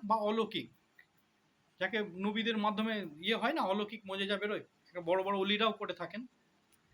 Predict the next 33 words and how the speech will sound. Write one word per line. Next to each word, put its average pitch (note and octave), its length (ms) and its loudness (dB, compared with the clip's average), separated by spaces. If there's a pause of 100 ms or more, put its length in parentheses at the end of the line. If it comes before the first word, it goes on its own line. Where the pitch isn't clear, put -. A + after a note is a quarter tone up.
(540)
দু G#3 100 -2
নম্বর C4+ 280 6
হচ্ছে C#4+ 180 4
আয়াত B3+ 400 6
হচ্ছে C#4 220 0
কোরআনের A#3+ 540 4
বাণী G#3+ 320 4
বা A#3+ 140 2
আয়াত, G#3+ 540 2 (680)
আল্লাহর G3+ 420 2
কথা A#3+ 520 -2
বা G#3 160 0
আল্লাহর G#3 320 2
হুকুমকে C#4+ 840 -4 (220)
আয়াত G3 240 6
বলা F3 220 4
হয়। A2+ 180 -10 (880)
তিন B3+ 240 4
নম্বর D4 220 6
হচ্ছে D4+ 340 4 (220)
আয়াতের B3+ 420 4
অর্থ B3 260 0
হলো C4 200 4
প্রমাণ B3 600 2
বা A3+ 140 2
দলিল A3 380 0
বা A#3 140 2
নিদর্শন, G#3+ 540 0
যেটা E3+ 280 -2 (100)
এই A#3+ 160 0
আয়াতের G3+ 400 0
মাধ্যমে G#3 360 -2
আল্লাহ A3 280 0